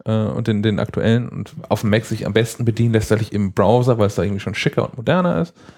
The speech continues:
Aber das funktioniert einfach, ich hab da kein Problem mit. Ich hab PowerPoint nicht benutzt, weil ich's halt nach wie vor schlimm finde.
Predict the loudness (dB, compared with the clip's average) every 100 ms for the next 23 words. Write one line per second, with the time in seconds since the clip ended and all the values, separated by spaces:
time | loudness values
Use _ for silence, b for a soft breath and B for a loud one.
0 | B B B _ -4 -2 -2 -4 -6 -4
1 | -4 -2 -2 -2 -6 -6 -6 -4 -2 -2
2 | -4 -6 -8 -10 _ 2 2 4 2 2
3 | -6 -2 -2 -2 -6 -4 -4 -6 _ _
4 | _ _ -6 -6 -2 -4 -4 0 0 0
5 | -4 -2 0 0